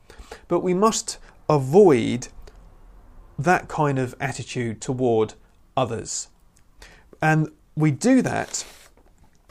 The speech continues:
firstly, by remembering that we are in the same boat,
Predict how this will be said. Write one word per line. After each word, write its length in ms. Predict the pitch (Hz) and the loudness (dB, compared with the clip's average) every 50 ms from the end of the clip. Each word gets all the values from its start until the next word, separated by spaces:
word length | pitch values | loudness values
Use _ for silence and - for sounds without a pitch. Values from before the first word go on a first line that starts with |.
| - - - - | -20 -20 -20 -16
firstly, 680 | - - 233 240 226 - - - 151 139 131 131 123 - - - _ - | 0 4 4 4 4 2 0 -4 -4 -4 -4 -4 -6 -8 -14 -20 _ -2
by 160 | 165 160 160 | 0 2 2
remembering 640 | 151 147 147 151 175 185 175 147 135 131 131 135 | 2 0 0 0 0 0 0 0 -2 -2 0 0
that 120 | 135 139 - | 0 0 0
we 220 | 131 151 151 160 | 0 0 2 2
are 180 | 160 156 151 139 | 2 0 0 -2
in 120 | 139 139 | -2 -2
the 60 | 139 | -4
same 520 | 131 - - 147 127 123 120 117 117 110 101 _ _ _ | -4 -6 -6 -6 -6 -6 -6 -8 -10 -12 -16 _ _ _
boat, 440 | 143 131 98 - - _ - - | -2 -2 -2 -4 -8 _ -16 -16